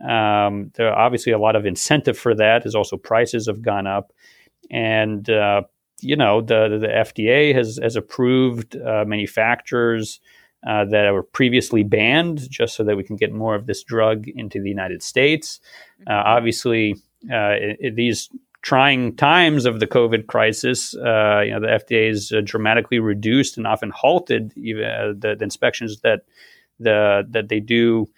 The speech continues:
Speaker 1: which are already, uh, somewhat limited in nature. You know, a lot of people don't realize that an F D A inspection, uh, overseas, uh, is almost always announced. You know, so they get a month or two of heads up before, uh, they're even inspected, and yet they still fail,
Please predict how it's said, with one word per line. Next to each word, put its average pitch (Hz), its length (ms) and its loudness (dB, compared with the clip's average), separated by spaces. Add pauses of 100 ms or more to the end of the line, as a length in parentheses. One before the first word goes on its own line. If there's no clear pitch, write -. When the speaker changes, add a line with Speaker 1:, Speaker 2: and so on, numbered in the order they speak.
(260)
Speaker 1:
which 104 120 -4
are 117 80 4
already, 139 500 4
uh, 117 120 4
somewhat 117 340 0
limited 113 420 0
in 95 100 -2
nature. 92 500 -4
You 104 180 -12
know, 95 180 -4
a 95 40 -4
lot 104 120 0
of 101 80 -8
people 104 260 -4
don't 101 140 -4
realize 104 400 2
that 101 200 -2
an 104 100 -10
F 101 140 -4
D 110 120 -4
A - 40 -4
inspection, 110 640 -4 (520)
uh, 113 80 -10
overseas, 113 920 2 (100)
uh, 110 200 0
is 104 120 -2
almost 110 300 -2
always 110 180 2
announced. 131 520 0 (140)
You - 120 -18
know, 113 120 -6
so - 120 -12
they 104 100 -6
get 113 140 0
a 107 40 -2
month 120 240 -2
or 117 80 -4
two 131 240 -2
of 110 100 -2
heads 117 200 0
up 165 300 0
before, 110 520 -2 (640)
uh, 107 300 0
they're 117 140 -4
even 117 240 -2
inspected, 110 680 -2
and 110 80 -10
yet 110 140 -6
they 104 80 0
still 143 300 0
fail, 107 480 0